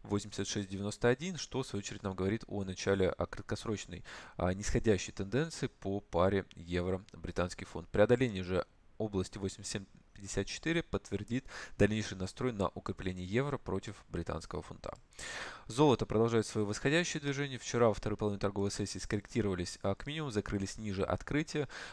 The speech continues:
а, поэтому здесь нужно взять во внимание, а, локальные минимумы, которые были зафиксированы, а, пятого июня, и если золото уйдет ниже отметки тысяча двести семьдесят семь долларов за тройскую унцию, то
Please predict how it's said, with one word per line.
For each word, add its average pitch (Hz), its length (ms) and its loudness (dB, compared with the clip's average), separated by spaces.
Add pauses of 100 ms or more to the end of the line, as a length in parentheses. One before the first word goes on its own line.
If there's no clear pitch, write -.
а, 95 200 6
поэтому 104 360 0
здесь 123 440 0
нужно 101 240 -6
взять 98 260 0
во 95 60 -6
внимание, 101 580 0
а, - 160 2
локальные 98 460 2
минимумы, 95 340 -6
которые 95 300 -6
были 90 180 -2
зафиксированы, 85 680 -4 (800)
а, 95 120 0
пятого 143 400 8
июня, 123 440 -4
и - 140 -8
если 104 400 0
золото 98 380 -2
уйдет 101 360 -4
ниже 95 200 -2
отметки 95 320 -4
тысяча - 320 -8
двести 92 280 -6
семьдесят 95 320 -8
семь 92 280 -4
долларов 87 320 2
за 92 120 0
тройскую 107 400 -4
унцию, 175 380 -6
то 156 260 0